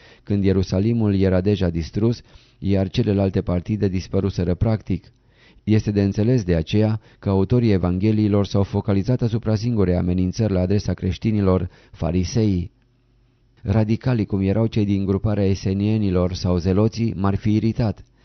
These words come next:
Pe saduchei aș fi disprețuit, considerându-i niște oportuniști. Prin urmare, ca simpatizant al fariseilor,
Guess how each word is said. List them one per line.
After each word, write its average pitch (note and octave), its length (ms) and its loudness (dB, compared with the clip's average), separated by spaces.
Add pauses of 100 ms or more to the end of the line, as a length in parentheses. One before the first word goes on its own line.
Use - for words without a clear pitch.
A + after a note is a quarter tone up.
(220)
Pe G2 100 0
saduchei G2 540 0
aș F#2+ 120 -2
fi G2 120 -4
disprețuit, G2 720 -2 (360)
considerându-i F#2+ 600 0
niște F2+ 280 -2
oportuniști. G2 760 -2 (480)
Prin A#2 180 -2
urmare, A#2 400 2
ca G2 140 -2
simpatizant F#2 720 -2
al F2+ 100 0
fariseilor, G#2 760 0